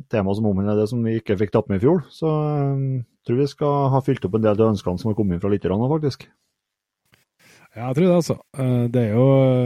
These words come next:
Speaker 2: det er jo kjekt, det var jo kjekt å lage podcast over vinteren og våren nå, men det er klart, jeg kjenner jo at det er ekstra, eh, sitter i magen nå når vi virkelig holder på å, å nærme oss, eh, nærme oss høst her, så blir det enda mer, eh, enda mer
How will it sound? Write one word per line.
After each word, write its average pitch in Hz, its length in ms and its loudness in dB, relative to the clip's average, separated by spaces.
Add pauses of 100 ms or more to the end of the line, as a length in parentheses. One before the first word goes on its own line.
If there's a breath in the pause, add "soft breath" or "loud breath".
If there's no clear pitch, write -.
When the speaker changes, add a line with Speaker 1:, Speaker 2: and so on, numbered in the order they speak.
(520 loud breath)
Speaker 2:
det 123 80 -4
er 113 80 -2
jo 107 80 -6
kjekt, - 280 -8
det 151 120 -2
var 123 140 0
jo 117 80 -4
kjekt 127 180 -8
å 151 60 -4
lage 131 160 -4
podcast 110 420 -6
over 107 140 -4
vinteren 104 320 -8
og 107 80 -2
våren 120 180 0
nå, 143 140 0
men 139 100 -2
det 131 100 -2
er - 60 -8
klart, - 160 -4
jeg 117 220 -2
kjenner 104 180 -4
jo 117 80 0
at 127 60 -8
det 135 160 0
er 120 180 -4
ekstra, 117 400 -6 (320)
eh, 127 600 -2 (420 loud breath)
sitter 120 260 0
i 117 80 0
magen 104 360 -2
nå 104 160 -4
når 104 200 -2
vi 104 120 -2 (420)
virkelig 117 420 -6
holder 113 180 -6
på 101 140 -4
å, 101 160 -2 (460)
å - 20 -4
nærme 95 320 -6
oss, - 140 -10 (100)
eh, 101 240 -2 (680 loud breath)
nærme 110 240 0
oss 110 100 0
høst 127 220 2
her, 135 100 2
så 123 180 2 (360)
blir 113 180 -2
det 117 140 -4
enda 104 180 -6
mer, 113 280 -2
eh, 107 560 -4 (520 loud breath)
enda 120 220 -2
mer 123 120 0